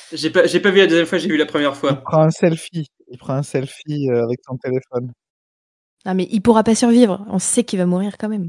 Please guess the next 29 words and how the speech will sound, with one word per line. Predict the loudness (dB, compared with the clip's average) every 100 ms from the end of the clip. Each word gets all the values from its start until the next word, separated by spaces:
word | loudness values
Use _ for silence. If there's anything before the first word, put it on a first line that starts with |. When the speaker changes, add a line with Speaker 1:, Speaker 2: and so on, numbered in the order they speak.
| 2
Speaker 1:
Oui, | 4
oui, | 4
c'est | 2
ça, | 0 0 -4
c'est | -12
ça, | -6 -6
plutôt, | -6 -8
il | -6
va, | -6 -6
oui, | -4
oui. | -4 -6 -10 -14
C'est, | 0 0
c'est | 2 -2
plutôt | 0 4
encore, | 4 4
oui, | 2 0
c'est | -2 -10
plutôt | -10 -10
une | -8
grosse, | -4 -4 -6
une, | -6 -6 -6
une | -6 -6 -6
grosse | -4 -4
vanne | -2 -2
à, | -4 -2
à |
la | -4
fin, | -2 -4
ouais. | -4